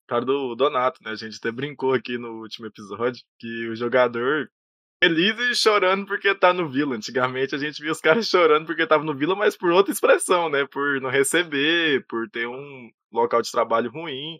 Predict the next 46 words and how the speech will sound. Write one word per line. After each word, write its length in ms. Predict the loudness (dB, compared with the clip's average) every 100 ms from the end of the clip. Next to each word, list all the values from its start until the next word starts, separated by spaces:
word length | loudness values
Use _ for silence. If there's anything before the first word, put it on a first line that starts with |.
| _
Mas 340 | -2 -2 -2
você 140 | -2 0
vê 140 | 2
o 60 | 2
Rafael 320 | 0 -2 -4
Donato, 500 | -4 -4 -4 -6 -8
um 260 | -14 -14 -6
cara 200 | -4 -4
que 100 | -2
já 100 | -4
rodou 320 | -2 -6 -8
muitos 260 | -8 -12 -12
clubes, 360 | -10 -8 -8
experiente 580 | -16 -10 -8 -8 -10 -8
pra 160 | -6 -4
caramba, 520 | -2 -4 -6 -10 -14
que 120 | -18 -10
tá 120 | -8
ajudando 340 | -6 -8 -10
muito 340 | -10 -14 -8 -6
a 100 | -6
gente. 320 | -8 -16 -20 _
Falar 300 | 0 4 4
bem 280 | 4 0 -2
do 80 | -2
nosso 280 | -4 -4
clube, 360 | -10 -10 -10 -10
falar 320 | -4 0 0
bem 220 | -2 -4
da 80 | -6
diretoria, 760 | -8 -8 -8 -6 -8 -8 -10 -12 -6
falar 220 | -4 -4
bem 180 | -6 -14
de 160 | -16 -14
tudo, 360 | -6 -4 -4 -12 _ -8
é 60 |
uma 180 | -2 0
coisa 300 | 0 0 -2
que 420 | -10 -12 -10 -12 -14 _ _ _ _
chega 240 | -6 2 4
a 40 |
ser 220 | 8 6
nova 380 | 8 8 8 8
pra 220 | 2 0
gente, 320 | -2 -6 -16 -18
né? 180 | -18